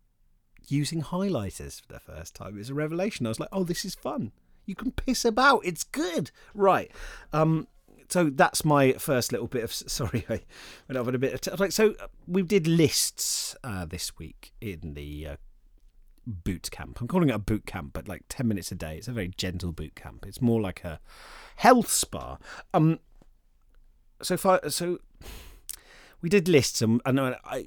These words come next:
sort of, I was using them as warm-ups and warm-up exercises in general, like creative writing fiction pedagogy, uh,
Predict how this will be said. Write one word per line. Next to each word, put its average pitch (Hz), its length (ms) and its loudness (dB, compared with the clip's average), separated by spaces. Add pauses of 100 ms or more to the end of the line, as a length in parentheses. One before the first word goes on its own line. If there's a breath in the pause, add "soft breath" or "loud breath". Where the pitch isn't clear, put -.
(140)
sort 180 240 2
of, 131 80 2
I 139 60 6
was 131 180 4
using 131 240 4
them 120 120 6
as 104 120 2
warm-ups 110 840 -2
and 104 300 -6
warm-up 233 280 4
exercises 127 400 0
in 123 140 2
general, 120 320 0
like 98 160 -6
creative 147 460 0
writing 127 320 0
fiction - 400 -4
pedagogy, 98 800 -4
uh, 101 240 -8